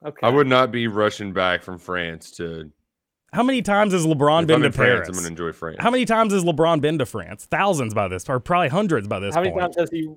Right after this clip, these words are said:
Speaker 1: how many times has he watched his kid play basketball?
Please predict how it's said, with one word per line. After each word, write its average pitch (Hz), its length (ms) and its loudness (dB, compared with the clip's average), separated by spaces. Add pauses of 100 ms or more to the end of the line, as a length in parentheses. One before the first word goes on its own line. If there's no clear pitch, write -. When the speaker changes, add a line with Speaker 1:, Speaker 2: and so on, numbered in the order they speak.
Speaker 1:
how 160 140 2
many 180 160 -4
times 170 260 -4
has 156 120 -10
he 165 100 -10
watched 156 320 2
his 143 140 -12
kid 165 240 -4
play 156 140 0
basketball? 147 560 0